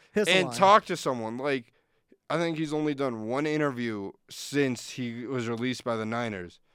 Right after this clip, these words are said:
Speaker 2: And that's something that he needs to do. Like, you can't, like, your, your peeps, like, talk for you because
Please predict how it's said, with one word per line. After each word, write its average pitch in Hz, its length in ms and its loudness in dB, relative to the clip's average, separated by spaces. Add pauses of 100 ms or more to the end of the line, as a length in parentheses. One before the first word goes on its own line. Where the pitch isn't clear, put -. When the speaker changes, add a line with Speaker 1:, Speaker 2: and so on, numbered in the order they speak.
(460)
Speaker 2:
And 120 400 -6 (340)
that's 156 180 2
something 175 260 2
that 160 120 4
he 156 80 4
needs 156 280 4
to 147 60 -4
do. 175 240 4
Like, 120 380 0 (480)
you 131 160 -8
can't, 175 340 0 (140)
like, 139 240 2 (640)
your, 139 320 -4
your 120 220 -4
peeps, 160 560 -2
like, 131 240 -4
talk 147 300 -2
for 120 180 -10
you 120 200 -6
because 123 400 -10